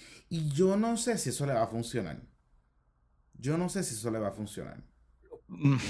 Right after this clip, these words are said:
Speaker 2: lo
Speaker 1: A
Speaker 2: que
Speaker 1: la hora
Speaker 2: pasa
Speaker 1: de
Speaker 2: es
Speaker 1: la
Speaker 2: que,
Speaker 1: verdad.
Speaker 2: o sea, cuando la estadidad es lo que une al P N P, pues ese, ese, ese ataque es efectivo, porque al final
Speaker 1: Ujú.
Speaker 2: del día, eh, pues, pues el único partido estadista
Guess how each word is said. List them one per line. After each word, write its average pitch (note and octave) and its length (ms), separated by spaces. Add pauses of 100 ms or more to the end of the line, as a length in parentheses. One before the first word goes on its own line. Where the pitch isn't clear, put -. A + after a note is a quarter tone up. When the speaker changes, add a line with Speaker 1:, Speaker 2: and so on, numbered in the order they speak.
(140)
Speaker 2:
lo D3+ 80
Speaker 1:
A - 20
Speaker 2:
que D3 60
Speaker 1:
la D3 60
hora - 0
Speaker 2:
pasa D3+ 160
Speaker 1:
de G#3+ 40
Speaker 2:
es G3 60
Speaker 1:
la - 60
Speaker 2:
que, - 80
Speaker 1:
verdad. C#3 180
Speaker 2:
o D3 80
sea, C3 260 (600)
cuando C#3+ 680
la C3+ 160
estadidad C3+ 500
es D3+ 60
lo F3+ 120
que F3+ 120
une F3 200
al E3+ 100
P E3+ 100
N D#3 160
P, G2+ 360 (500)
pues A#2 180
ese, A#2 300
ese, A#2+ 480
ese G#2+ 120
ataque C#3 220
es A2+ 60
efectivo, D2+ 760
porque F#2 300
al F2+ 160
final F2+ 400
Speaker 1:
Ujú. F#2+ 80
Speaker 2:
del A2 180
día, C#3+ 460 (560)
eh, F#2 1080 (480)
pues, F#2+ 340 (120)
pues F#2+ 200
el G2 80
único G2+ 240
partido A#2 280
estadista C3 600